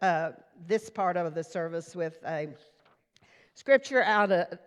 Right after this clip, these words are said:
that we started with, only I wanna read it to you out of the Message. Uh, Philippians three, we're gonna read twelve through twenty-one.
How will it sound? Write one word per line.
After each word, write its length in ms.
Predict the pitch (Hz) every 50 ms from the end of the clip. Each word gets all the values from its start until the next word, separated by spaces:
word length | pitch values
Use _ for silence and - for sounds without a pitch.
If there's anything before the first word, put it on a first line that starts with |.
| 190 185 180
that 140 | 185 185 -
we 100 | 185 185
started 500 | - - - 285 302 330 330 262 214 165
with, 360 | 165 175 165 175 180 175 -
only 220 | - 208 208 214 220
I 20 |
wanna 220 | 220 233 240 247 240
read 160 | 240 240 220
it 140 | 208 - -
to 100 | 240 226
you 80 | 214
out 120 | 208 202 190
of 80 | 180
the 60 | 185
Message. 600 | 185 190 196 190 - - 143 139 156 165 - - _ _ _ _ _ _ _ _ _ _ _
Uh, 160 | - 180 160
Philippians 640 | 156 - 220 226 247 247 240 233 214 196 190 - - -
three, 600 | - - 247 240 240 247 262 262 247 240 233 - 180
we're 100 | 180 202
gonna 240 | 202 202 196 190 190
read 380 | 208 202 196 196 180 170 151
twelve 560 | - - - 233 220 214 214 208 214 202 185
through 260 | - - - 202 190 190
twenty-one. 1000 | 185 - - - 202 196 185 190 185 185 180 175 175 170 156 139 117 123 135